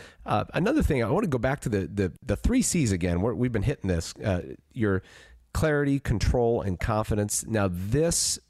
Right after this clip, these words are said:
this is relevant when it comes to rolling your funds out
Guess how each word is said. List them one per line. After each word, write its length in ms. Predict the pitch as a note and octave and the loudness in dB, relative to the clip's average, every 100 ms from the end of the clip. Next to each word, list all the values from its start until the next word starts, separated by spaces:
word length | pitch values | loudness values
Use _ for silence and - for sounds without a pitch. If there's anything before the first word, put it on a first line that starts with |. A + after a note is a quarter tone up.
| _ _ _ - | _ _ _ -4
this 320 | A2+ D3 - | 0 0 0
is 240 | G2 F2 - | 0 -2 -6
relevant 560 | G2 G#2 D3 A#2 F2+ D#2 | -2 0 2 2 0 0
when 160 | G2+ | -2
it 100 | F#2 | -2
comes 420 | - A#2 A2 G2+ - | -2 -2 -2 -4 0
to 280 | G#2+ G2 B1 | 2 2 0
rolling 500 | F#2 G#2 D3 E3 C#3 | 0 2 2 2 0
your 160 | G#2+ | 0
funds 420 | G#2 - G2+ F#2+ F2 - - | 0 0 0 0 -4 -8 -4
out 340 | A2 - - | 0 0 -2